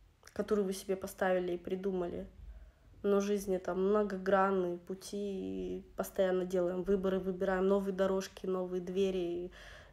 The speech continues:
всё время что-то новое пробуем, пробуем, пробуем, а вы зациклились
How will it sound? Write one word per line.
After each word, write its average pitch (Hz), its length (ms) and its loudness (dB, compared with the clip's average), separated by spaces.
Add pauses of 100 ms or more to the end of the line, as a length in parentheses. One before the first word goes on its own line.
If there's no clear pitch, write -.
(200)
всё - 180 -2
время 196 280 6
что-то 196 300 -4
новое 190 280 2
пробуем, 190 420 2
пробуем, 185 340 -2
пробуем, 214 540 2
а 185 100 -2
вы 196 140 0
зациклились 196 800 -4